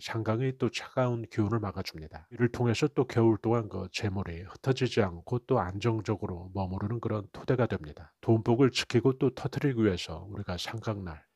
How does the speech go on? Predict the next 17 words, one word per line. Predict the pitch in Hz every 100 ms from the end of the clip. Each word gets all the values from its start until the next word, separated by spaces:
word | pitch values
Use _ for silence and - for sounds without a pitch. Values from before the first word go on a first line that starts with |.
| _
이 | 95
팥죽 | - 117 - 127
한 | 110
그릇 | 95 90 -
정도 | 87 82 104
먹어볼 | 95 92 - 87 87 80
필요가 | - - 117
있습니다. | 92 - 80 - - _
재물운을 | - 110 107 107 110 135
또 | 139 131
강화하는 | - 110 110 110 131
그런 | 123 113 104
중요한 | - 107 107 104
그 | 95
의미를 | 92 87 104
가지고 | - 85 - 82
있죠. | 76 - 78 92